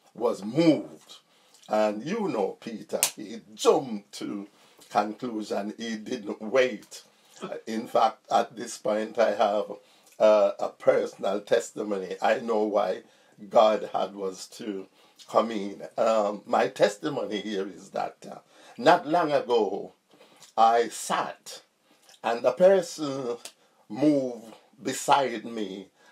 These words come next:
and borrowed a piece of my tool. I didn't see the tool, but the person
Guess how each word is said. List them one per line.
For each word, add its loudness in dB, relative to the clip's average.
and -2
borrowed 2
a -2
piece -6
of -2
my -4
tool. -8
I 6
didn't 0
see -2
the 0
tool, -6
but 2
the -12
person 2